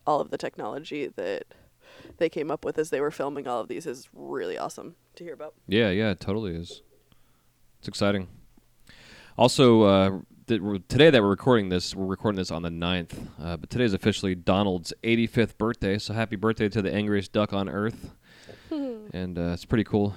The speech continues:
Speaker 2: Uh, Daisy's actual birthday was a couple days ago before his, so it's, it's interesting with characters how close their birthdays are together. Where, like, Mickey and Minnie's,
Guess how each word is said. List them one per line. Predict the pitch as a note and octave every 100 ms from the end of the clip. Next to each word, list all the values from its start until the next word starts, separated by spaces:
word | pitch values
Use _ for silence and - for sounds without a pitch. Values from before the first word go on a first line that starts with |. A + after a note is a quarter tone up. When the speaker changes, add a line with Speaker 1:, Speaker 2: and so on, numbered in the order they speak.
| -
Speaker 2:
Uh, | G#2+ F2+
Daisy's | G2 A2+ B2 A#2 G2
actual | F2+ -
birthday | F2 F#2 - F#2+
was | F#2 F2+
a | F#2
couple | A2+ F#2+
days | F#2+ F#2 F2+
ago | F2+ G2
before | F2 F#2+ - G#2 G2
his, | F#2 G#2 G2+ F#2+ F#2 - - _
so | - - F#2+
it's, | F2+ - - - -
it's | -
interesting | A#2+ A2 -
with | G2+ F2+
characters | - G#2 F#2+ F#2+ F2+
how | F#2 F2 F2+ -
close | - G#2+ G2
their | - F2+
birthdays | F#2 F2+ F#2+ F2
are | F2
together. | F2 F2+ F2
Where, | E2+ F2+
like, | F#2
Mickey | C3 C#3+ A2
and |
Minnie's, | G2 G2+ F#2